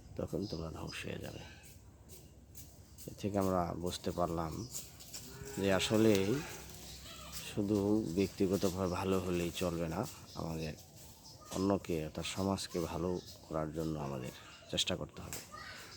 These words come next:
অন্যথায় ভালো লোক দ্বারা সমাজ ভরে গেল, সমাজ ধ্বংস হয়ে যাবে।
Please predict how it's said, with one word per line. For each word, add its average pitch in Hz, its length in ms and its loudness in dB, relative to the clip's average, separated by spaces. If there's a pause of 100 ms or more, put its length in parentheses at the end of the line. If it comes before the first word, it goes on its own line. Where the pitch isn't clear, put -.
(120)
অন্যথায় 98 600 6
ভালো 92 240 4
লোক 98 200 6
দ্বারা 92 200 6
সমাজ 92 380 4 (140)
ভরে 92 180 6
গেল, 87 260 4 (560)
সমাজ 82 420 2
ধ্বংস 98 320 -2
হয়ে 78 160 -4
যাবে। 58 180 -10